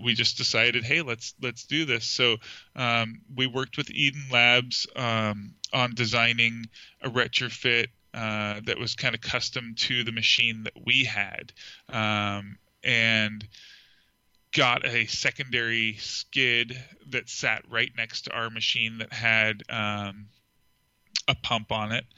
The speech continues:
And, uh, we were able to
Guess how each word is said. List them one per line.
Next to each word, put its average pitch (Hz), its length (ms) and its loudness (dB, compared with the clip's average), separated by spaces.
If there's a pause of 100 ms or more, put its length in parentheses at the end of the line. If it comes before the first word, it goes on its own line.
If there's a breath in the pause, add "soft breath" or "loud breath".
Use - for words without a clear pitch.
(340 soft breath)
And, 113 440 4
uh, 110 320 4
we 123 160 4
were 143 140 2
able 120 320 4
to 117 640 -2